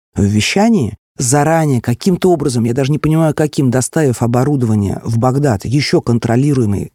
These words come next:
Хусейном, и выйдя оттуда в прямой эфир, никто не отрицает.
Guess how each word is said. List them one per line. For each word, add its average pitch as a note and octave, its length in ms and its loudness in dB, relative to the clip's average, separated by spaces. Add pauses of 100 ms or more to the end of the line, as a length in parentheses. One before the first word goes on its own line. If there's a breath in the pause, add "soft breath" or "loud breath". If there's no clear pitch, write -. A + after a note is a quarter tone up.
Хусейном, A#2+ 600 0 (260)
и G#3 100 4
выйдя D#3+ 320 0
оттуда B2+ 300 -4
в - 80 -6
прямой G#2+ 320 2
эфир, F#3 300 -2 (240)
никто D#3+ 340 2
не C#3+ 120 2
отрицает. A2+ 420 -2